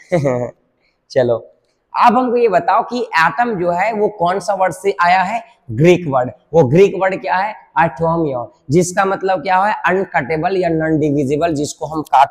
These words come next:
नहीं सकते, जिसको हम फर्दर तोड़ नहीं सकते। चलो आगे बात करते हैं अपन कुछ और। चलो, हाँ, ये हुआ ना बात भैया, this is the बात, ऐ माफ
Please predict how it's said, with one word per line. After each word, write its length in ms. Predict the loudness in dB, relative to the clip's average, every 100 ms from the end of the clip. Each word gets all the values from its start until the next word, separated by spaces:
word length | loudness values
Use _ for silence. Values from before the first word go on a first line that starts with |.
| 2
नहीं 200 | 2 2
सकते, 380 | -2 -8 -10 -8
जिसको 320 | -8 -8 -8
हम 120 | -8
फर्दर 380 | 0 2 2 0
तोड़ 600 | 4 6 6 4 -8 -14 -6
नहीं 180 | -6
सकते। 480 | -6 -12 -12 -8 -8 -10 _ 0
चलो 300 | 2 2 -2 -10 _ 0
आगे 240 | 2 4 4
बात 260 | 2 2
करते 240 | -4 -4 -6
हैं 140 | -6 -8
अपन 240 | -8 -8
कुछ 320 | -8 -12 -8
और। 300 | -8 -8 -12 _ _ _ _ _ _ _ _ _ _ _ _ _ _ _ _ _ _ _ _ _ _
चलो, 540 | -6 -6 -8 -14 -20 _ _ -8
हाँ, 840 | -6 -4 -4 -6 -8 -12 -16 -20 _ _ -14
ये 380 | -2 4 6 6
हुआ 280 | 4 2 2
ना 200 | -2 -2
बात 320 | 0 0 -2
भैया, 580 | -8 -6 -4 -4 -6 -10 _ -18 -4
this 200 | -2 2
is 160 | 0 2
the 120 | 0
बात, 300 | -2 -10 -14 _ _ -8
ऐ 160 | -6 -6
माफ 160 | -8